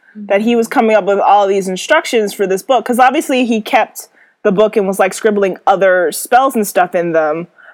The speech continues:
Speaker 2: but, yeah, I'm just curious as to why, like, he never said anything, which is interesting to me,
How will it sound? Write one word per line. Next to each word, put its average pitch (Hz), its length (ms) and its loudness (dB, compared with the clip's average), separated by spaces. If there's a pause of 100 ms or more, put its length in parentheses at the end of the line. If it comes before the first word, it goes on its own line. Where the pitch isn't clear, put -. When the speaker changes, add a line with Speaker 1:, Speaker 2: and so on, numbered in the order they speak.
(120)
Speaker 2:
but, 185 680 2 (1000)
yeah, 196 440 2
I'm 190 100 -2
just 196 240 -6
curious 202 500 0
as 190 120 -10
to 202 80 -4
why, 175 560 2 (1800)
like, 202 80 -4
he 240 100 0
never 220 220 2
said 233 160 2
anything, 190 360 -4
which 156 140 -6
is 160 140 -8
interesting 165 680 -10
to - 80 -16
me, - 300 -12